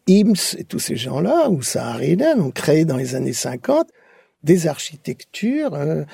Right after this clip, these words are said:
des mobiliers, enfin, toutes des choses, qui, des lampes, de, des tables, c'était merveilleux. Pourquoi est-ce que les mouvements sont arrêtés et que maintenant, Monsieur Foster, ben, je parle de Foster comme si je l'aimais pas, alors que j'adore ce que fait Foster.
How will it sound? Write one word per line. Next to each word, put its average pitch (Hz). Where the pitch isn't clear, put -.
des 143
mobiliers, 147
enfin, 180
toutes 147
des 151
choses, -
qui, -
des 127
lampes, 240
de, 135
des 123
tables, 247
c'était -
merveilleux. 190
Pourquoi 202
est-ce 180
que -
les 147
mouvements 151
sont 151
arrêtés 160
et 139
que 156
maintenant, 165
Monsieur 147
Foster, -
ben, -
je -
parle 170
de 190
Foster 214
comme 175
si -
je 151
l'aimais 170
pas, 196
alors 143
que -
j'adore 143
ce -
que 175
fait 180
Foster. 160